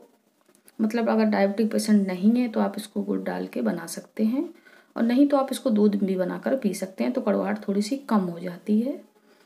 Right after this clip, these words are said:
और diabetic भी हैं तो हल्का सा इसमें गुड़ बहुत नाम मात्र के लिए डाल सकते हैं। और इसको पीने का समय रहता है फ्रेंड morning में, आप जब सुबह उठते हैं तो इसको ले लें, फिर एक घंटे तक कुछ ना खाएं, उसके बाद ही आप अपना चाय वगैरह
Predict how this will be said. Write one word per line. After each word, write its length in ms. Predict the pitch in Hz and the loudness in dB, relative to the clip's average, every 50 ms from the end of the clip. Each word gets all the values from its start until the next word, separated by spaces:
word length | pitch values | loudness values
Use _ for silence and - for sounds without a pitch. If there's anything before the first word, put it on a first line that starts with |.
| _ _ _ _ _ _ _ _ _ _ - | _ _ _ _ _ _ _ _ _ _ -4
और 240 | - 208 208 202 208 | -2 0 2 2 2
diabetic 420 | 202 208 208 208 208 247 247 240 | 2 2 0 0 0 -2 -2 0
भी 120 | 226 233 240 | 0 -2 0
हैं 120 | 240 247 247 | 0 0 0
तो 120 | 247 254 | 0 -2
हल्का 380 | 220 208 208 208 202 208 240 240 | 0 2 4 4 4 2 0 -2
सा 140 | 233 - 233 | -2 -2 -2
इसमें 280 | 220 214 - 220 220 214 | 0 2 4 4 4 4
गुड़ 180 | 202 214 214 214 | 4 4 4 4
बहुत 360 | 196 196 202 220 240 - - | 4 2 0 0 0 2 4
नाम 260 | 214 202 196 196 196 | 4 4 4 2 0
मात्र 280 | 196 196 190 - - - - | -2 -2 -4 -8 -10 -4 0
के 60 | 208 | 2
लिए 80 | - - | 2 2
डाल 220 | 185 175 175 180 180 | 2 -2 -4 -6 -6
सकते 320 | - 196 - - - 226 | -8 -8 -10 -8 -6 -4
हैं। 180 | 226 240 285 349 - - - | -2 -2 -2 -4 -6 -8 -8
और 200 | - 220 220 240 | -4 -2 0 0
इसको 360 | 247 240 - - 262 254 247 240 220 214 - | -2 -4 -4 -2 0 0 2 2 0 -2 0
पीने 300 | - 220 214 214 220 247 | 4 6 8 8 8 6
का 80 | 247 240 | 4 0
समय 260 | 220 - 208 202 208 | 0 0 2 2 2
रहता 280 | 196 196 185 190 - 214 | 2 0 -2 -4 -4 -4
है 140 | 226 240 240 | -4 -4 -4
फ्रेंड 280 | 240 240 240 247 247 | -6 -4 -2 0 2
morning 380 | 226 202 180 180 185 180 175 175 | 2 2 0 0 -4 -6 -6 -6
में, 220 | 180 185 - 214 - - _ _ - - _ _ _ - - _ _ - | -8 -8 -8 -10 -10 -10 _ _ -20 -20 _ _ _ -20 -20 _ _ -6
आप 180 | - - 202 202 | -2 -2 0 2
जब 140 | 220 214 214 | 2 2 2
सुबह 240 | - - 214 220 220 | 0 0 2 2 4
उठते 400 | 214 214 214 - - - 220 226 | 2 2 -2 -4 -4 -2 0 0
हैं 260 | 226 233 285 294 302 294 | 0 2 2 2 2 0
तो 180 | - 247 240 - | 0 -2 -2 -2
इसको 280 | 226 220 - - - | -2 -2 -2 0 0
ले 200 | 240 208 190 190 | 2 2 2 0
लें, 260 | 190 196 214 262 339 359 - - _ | 0 0 0 -2 -2 -4 -8 -14 _
फिर 160 | _ - - | _ -10 -4
एक 160 | - 240 247 214 | -2 0 0 2
घंटे 260 | 208 196 190 - 226 | 2 0 0 0 -2
तक 180 | 220 226 220 - | -2 -2 -4 -2
कुछ 200 | - 196 - - | -4 -4 -2 -2
ना 140 | 196 190 202 | -4 -4 -4
खाएं, 280 | - - 214 233 277 285 | -4 -2 -2 0 0 0
उसके 340 | 277 240 214 - - 226 | -2 -4 -6 -2 0 0
बाद 240 | 208 190 180 190 190 | 2 2 0 -4 -2
ही 120 | 208 208 208 | 0 0 2
आप 180 | 196 202 - | 0 -2 -4
अपना 240 | 190 - - 220 240 | -6 -4 -4 -4 -4
चाय 320 | 226 - - 185 175 180 | -4 -4 -6 -6 -4 -4
वगैरह 380 | 180 - 175 - 185 214 262 - | -6 -4 -4 -4 -4 -4 -6 -6